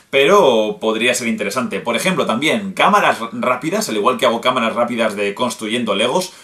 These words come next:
podría hacer cámaras rápidas de montando Warhammer y también de pintando Warhammer.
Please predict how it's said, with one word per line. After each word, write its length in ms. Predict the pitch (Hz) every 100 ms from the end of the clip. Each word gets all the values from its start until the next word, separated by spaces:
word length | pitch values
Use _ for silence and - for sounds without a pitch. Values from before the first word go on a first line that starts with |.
| -
podría 320 | 110 113 104
hacer 300 | 104 123 107
cámaras 320 | 120 117 101
rápidas 400 | 123 127 110 104
de 180 | 113 110
montando 640 | 113 113 107 101 120 123
Warhammer 580 | 95 95 95 113 143 156
y 80 | 135
también 280 | 143 113 117
de 80 | 107
pintando 500 | 175 87 - 139 101
Warhammer. 500 | 92 - 104 165